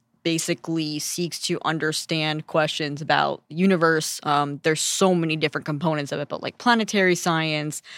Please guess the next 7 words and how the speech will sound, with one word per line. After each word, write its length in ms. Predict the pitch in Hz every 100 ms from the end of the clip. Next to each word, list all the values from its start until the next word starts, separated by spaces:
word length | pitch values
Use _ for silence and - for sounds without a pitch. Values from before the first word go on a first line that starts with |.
| - - -
and, 480 | 165 151 143 139 143
you 120 | 131
know, 80 | -
stars 960 | - - 247 220 196 175 160 156 147 - _ -
and 440 | 160 143 135 147 - _
asteroids 920 | 202 208 - - 190 180 175 165 165
and 200 | 156 147